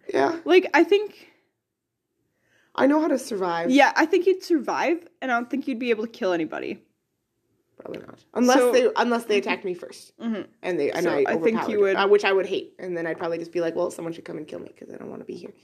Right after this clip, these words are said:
Speaker 2: Mm-hmm.
Speaker 1: Yeah.
Speaker 2: I think that would be where you go. And
Speaker 1: I'd be
Speaker 2: that,
Speaker 1: that character.
Speaker 2: I think you'd be maybe top ten.
Speaker 1: Well, thank you. I don't,
Speaker 2: Yeah.
Speaker 1: I'm gonna take that as a compliment.
Speaker 2: I'd, I'd put you in the top ten.
Speaker 1: Fantastic.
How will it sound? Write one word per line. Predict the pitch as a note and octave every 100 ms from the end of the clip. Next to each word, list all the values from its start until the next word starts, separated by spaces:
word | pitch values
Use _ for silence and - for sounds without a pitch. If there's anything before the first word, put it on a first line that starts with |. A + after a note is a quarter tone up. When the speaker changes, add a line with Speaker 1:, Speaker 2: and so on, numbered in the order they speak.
| _
Speaker 2:
Mm-hmm. | B3 A#3 G#3+ - -
Speaker 1:
Yeah. | -
Speaker 2:
I | A3+
think | C#4+ C4+
that | C4
would | G#3 G3+
be | G#3
where | F#3+
you | F#3 F3
go. | D#3 F3 - _ _ _ _ _ _ _ -
And | G3+
Speaker 1:
I'd | F4+
be | -
Speaker 2:
that, |
Speaker 1:
that | D3+ -
character. | - - -
Speaker 2:
I | D#4
think | F4+ E4+
you'd | C#4
be | C4 A3 B3 C#4+ _ _ _ _ _ _
maybe | G4+ G#4 D#4+ A3+ -
top | D#4 C#4 -
ten. | B3 D4 F#4 - - - _ _ _ _ _ _ _ _
Speaker 1:
Well, | - G#4+
thank | B4+ B4+ -
you. | A#3 F3 - -
I | A#3+
don't, | C4+
Speaker 2:
Yeah. | A3+
Speaker 1:
I'm | G#3+ G#3+
gonna | C4+
take | - E4 E4
that | D#4+
as | D#4+
a |
compliment. | C#4+ G#3 F#3 E3+ -
Speaker 2:
I'd, | G#4+ F#4+
I'd | - F#4
put | A#4
you | D#4 F#4+
in |
the | D4+
top | D4+ A3
ten. | - - _ _
Speaker 1:
Fantastic. | D#4 D4+ G3 F3 - -